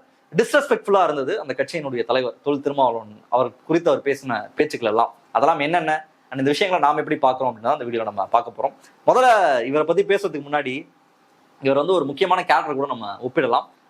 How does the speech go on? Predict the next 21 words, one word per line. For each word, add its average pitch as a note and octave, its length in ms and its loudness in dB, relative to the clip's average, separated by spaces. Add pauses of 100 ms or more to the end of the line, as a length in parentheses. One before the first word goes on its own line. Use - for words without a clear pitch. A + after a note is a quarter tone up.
அது C#3 160 0
வந்து D#3 180 -6
மிஸ்டர் A#2+ 280 -6
சவுக்கு D#3+ 260 -2
சங்கர் A#2+ 240 -8
கூட C#3 100 2 (260)
இவரை A2+ 200 -2
ஒப்பிடலாம். A2+ 360 -4 (140)
ஏன்னா E3+ 140 2 (500)
ரெண்டு A3+ 160 2
பேருக்கும் A#3 320 2 (200)
ஒரே G3+ 220 4
ஒரு D3+ 180 -2
பேக்ரவுண்ட் C3 420 0
தான். - 120 -8 (100)
ரெண்டு C#3 160 -4
பேரும் D#3+ 220 -2 (160)
என்ன E3 200 0
பண்ணாங்க C#3 320 -2
அப்படின்னா, B2+ 280 -2 (520)
தி A#3 80 0